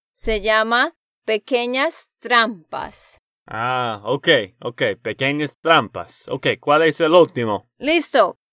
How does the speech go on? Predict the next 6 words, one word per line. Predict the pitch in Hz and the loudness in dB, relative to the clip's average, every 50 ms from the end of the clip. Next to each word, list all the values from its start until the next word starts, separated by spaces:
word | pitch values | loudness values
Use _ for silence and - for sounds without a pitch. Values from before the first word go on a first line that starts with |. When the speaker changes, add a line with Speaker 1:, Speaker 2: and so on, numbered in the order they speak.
| _ _ _ _ _ _ _ - | _ _ _ _ _ _ _ -10
Speaker 1:
Bueno, | 220 214 277 285 285 269 240 220 196 - _ - | -2 2 2 2 2 2 0 -4 -6 -6 _ 0
ahora | - 240 262 254 262 277 294 311 320 330 | 4 6 6 6 4 4 4 6 6 8
vamos | 339 339 339 330 339 330 359 415 453 - - _ - | 8 6 6 4 4 2 -2 -2 -4 -8 -10 _ 0
para | 262 247 240 233 233 226 | 4 4 4 4 2 0
el | 226 226 | 0 -2
condicional | - 254 240 233 226 220 233 - - - 226 220 214 220 233 262 311 359 | -2 -4 -4 -4 -4 -8 -8 -8 -6 -6 -6 -4 -2 0 2 2 2 2